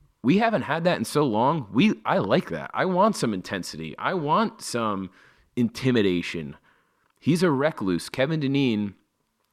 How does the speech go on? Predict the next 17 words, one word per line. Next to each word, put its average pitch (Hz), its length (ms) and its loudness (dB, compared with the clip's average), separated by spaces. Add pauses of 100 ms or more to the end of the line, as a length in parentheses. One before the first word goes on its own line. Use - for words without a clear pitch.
(160)
was 110 140 -4
saying, 98 420 -2
you 123 100 -2
know, 95 140 -4
"He 139 160 -2
scares 135 440 0
me 90 180 -2
a 87 60 -6
bit, 90 320 -6
like, 85 280 -6 (360)
but 113 120 -2
he 190 100 2
also 233 220 0
scares 180 300 0
the 143 120 0
other 170 180 4
team." 82 320 -10